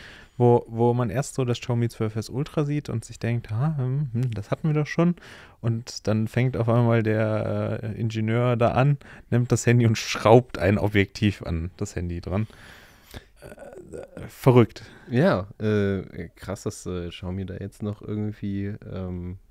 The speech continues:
Speaker 2: sowas veröffentlicht, so weit nach dem zwölf S Ultra. Man
Speaker 1: Mhm.
Speaker 2: könnte ja quasi meinen, das dreizehn S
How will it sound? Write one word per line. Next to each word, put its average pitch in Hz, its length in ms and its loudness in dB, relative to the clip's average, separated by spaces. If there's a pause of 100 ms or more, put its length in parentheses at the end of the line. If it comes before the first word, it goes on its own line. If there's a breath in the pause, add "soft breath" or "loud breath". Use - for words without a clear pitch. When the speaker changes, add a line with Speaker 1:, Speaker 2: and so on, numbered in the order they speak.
(100)
Speaker 2:
sowas 104 360 -4
veröffentlicht, 110 640 -12
so 104 320 -4
weit 98 280 -8
nach 92 480 -8
dem 87 280 -10
zwölf - 460 -8
S 98 180 -12
Ultra. 98 400 -8
Man 107 140 0
Speaker 1:
Mhm. 104 60 4
Speaker 2:
könnte 107 160 4
ja 95 60 0
quasi 90 320 -8
meinen, 87 240 -8
das 87 220 -12
dreizehn 90 720 -6 (100)
S - 280 -6